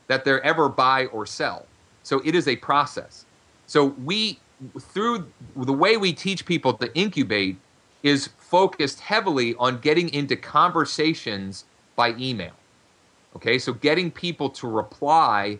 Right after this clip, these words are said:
and interact with your email. And we have some emails that people get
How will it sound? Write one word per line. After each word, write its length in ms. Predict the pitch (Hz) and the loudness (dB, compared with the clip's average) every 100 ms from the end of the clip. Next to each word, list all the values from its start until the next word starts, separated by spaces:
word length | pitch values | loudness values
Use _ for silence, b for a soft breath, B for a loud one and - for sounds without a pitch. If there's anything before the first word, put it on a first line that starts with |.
| - | -8
and 140 | 113 113 | -10 -6
interact 520 | 143 139 123 127 - | -2 0 2 0 -2
with 160 | 113 110 | -6 -6
your 120 | 107 | -6
email. 320 | 135 143 117 - B | -4 -2 -2 -4 B
And 100 | 135 | -2
we 120 | 160 247 | 2 2
have 120 | 196 | 2
some 300 | - 208 190 | 2 2 2
emails 680 | 170 190 139 113 117 - - _ _ _ _ _ _ _ _ - | -2 -2 0 2 0 -2 -14 _ _ _ _ _ _ _ _ -8
that 260 | 135 147 - | -2 -2 -2
people 360 | - 196 185 160 | -8 -4 -2 0
get 360 | 156 151 - | 2 2 0